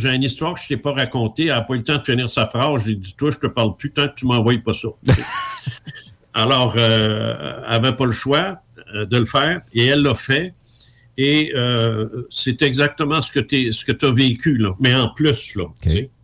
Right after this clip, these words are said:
Speaker 1: Alors, euh, c'est, c'est, c'est, il faut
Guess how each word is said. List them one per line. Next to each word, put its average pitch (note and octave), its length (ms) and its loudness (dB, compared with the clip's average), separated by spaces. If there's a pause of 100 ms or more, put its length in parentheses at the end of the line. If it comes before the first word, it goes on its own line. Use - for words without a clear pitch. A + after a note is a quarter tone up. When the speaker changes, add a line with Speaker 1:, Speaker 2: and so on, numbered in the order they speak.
(840)
Speaker 1:
Alors, G#2+ 440 2
euh, G2+ 460 2
c'est, A#2 300 2
c'est, A#2 320 2
c'est, A#2 380 0 (380)
il A#2 100 0
faut C3+ 340 0